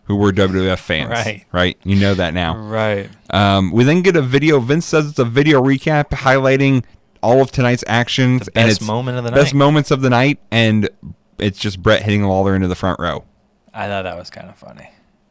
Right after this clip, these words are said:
Speaker 1: I would have found it funny if he wouldn't have said best of the night or best moments of the night, but I think he put an S.
Speaker 2: He did.
Speaker 1: Th-, that's one moment.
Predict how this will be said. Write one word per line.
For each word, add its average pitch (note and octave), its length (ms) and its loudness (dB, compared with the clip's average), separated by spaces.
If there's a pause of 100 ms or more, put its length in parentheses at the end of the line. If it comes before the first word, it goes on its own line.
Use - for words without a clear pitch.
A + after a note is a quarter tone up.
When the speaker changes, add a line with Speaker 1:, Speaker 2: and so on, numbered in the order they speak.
Speaker 1:
I C#3+ 140 -2
would D#3 220 0
have F#3 80 -2
found G#3 180 0
it E3+ 60 -2
funny F#3+ 220 -4
if E3+ 80 -8
he D3+ 40 -4
wouldn't D3 180 -2
have C#3+ 60 -6
said C3 360 0 (760)
best B2 500 -2
of G#2+ 200 -2
the G2+ 80 0
night G2 260 0
or F#2+ 80 -2
best G#2 300 -2
moments G2 480 0
of F2+ 100 -4
the F2 80 -4
night, D#2+ 160 -4
but F#2+ 100 -4
I G#2 40 0
think C#3+ 180 -6
he D3 80 -4
put C3+ 180 -4
an A#2+ 160 -6
S. - 440 -8 (440)
Speaker 2:
He C3 120 -10
did. G2+ 320 -12 (1300)
Speaker 1:
Th-, D#2+ 140 -16 (400)
that's B2 220 -4
one G#2+ 260 2
moment. G2 500 -2